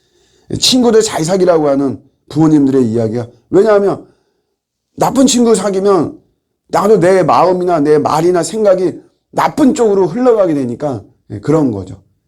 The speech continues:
다 똑같은 겁니다. 예, 우리의 좋은 거, 아름다운 거, 사랑스러운 거,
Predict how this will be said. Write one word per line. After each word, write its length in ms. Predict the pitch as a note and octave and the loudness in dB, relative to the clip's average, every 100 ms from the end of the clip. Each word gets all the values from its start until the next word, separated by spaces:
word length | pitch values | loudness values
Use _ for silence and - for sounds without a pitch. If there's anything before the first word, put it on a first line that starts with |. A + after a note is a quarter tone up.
| A#2 | -10
다 120 | A#2+ | -6
똑같은 400 | G3+ G#3+ - D3+ | -2 -2 0 0
겁니다. 280 | A2+ F#2 A2+ _ _ _ _ | 0 -4 -12 _ _ _ _
예, 40 | A2 | 0
우리의 240 | A#2 A#2+ | 2 0
좋은 320 | - F3 D#3 | 2 2 2
거, 220 | A#2 - - | -2 -8 -10
아름다운 580 | - E3 G#3+ F#3+ C#3+ A#2 | -4 0 2 0 -2 -4
거, 180 | G2+ - _ _ | -10 -16 _ _
사랑스러운 640 | - B3+ C4+ G#3+ D#3 D3+ G#2+ | -6 0 0 0 -2 -4 -4
거, 200 | G#2+ | -10